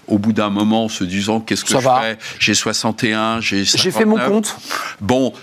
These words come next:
Speaker 1: je fais mes arbitrages, j'ai plus besoin de trava-, de gagner autant peut-être que ce que j'avais avant. Par contre, j'ai envie de faire d'autres trucs. Quand vous avez le conjoint aussi qui peut s'arrêter de travailler,
Speaker 2: On s'arrête.
Speaker 1: l'homme ou le femme,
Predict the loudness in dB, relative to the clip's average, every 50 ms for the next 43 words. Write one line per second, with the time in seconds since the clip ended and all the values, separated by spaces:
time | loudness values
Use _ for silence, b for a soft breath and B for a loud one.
0 | B B 0 0 0 2 0 0 0 0 0 0 -2 -2 -2 -6 -8 -6 -2 0
1 | 2 2 2 0 -2 -6 -6 -2 0 0 0 0 2 2 2 2 2 2 0 0
2 | 0 0 -2 -2 -2 -2 -2 0 0 -2 -4 -2 -2 0 0 0 0 0 2 2
3 | 2 2 2 0 0 -2 0 2 2 0 0 0 -2 -4 -2 -2 -2 -2 -2 -4
4 | -4 -4 -2 -2 -2 0 0 0 0 0 -2 0 -2 -2 -2 -2 -4 -4 0 0
5 | 0 2 2 0 0 0 0 -2 -4 -4 -2 -4 -2 -2 -4 -6 -4 -2 0 0
6 | 0 0 -2 -8 B B B B B -2 0 0 0 2 0 2 2 0 -2 2
7 | 2 4 4 4 4 2 2 2 2 0 0 0 -2 -2 -8 -8 -4 -2 -2 -2
8 | 0 -2 -4 -4 -4 -4 -4 -4 -4 -2 -2 -2 -2 0 0 0 -2 0 0 0
9 | 0 0 0 0 0 0 0 -2 0 0 -2 -2 -2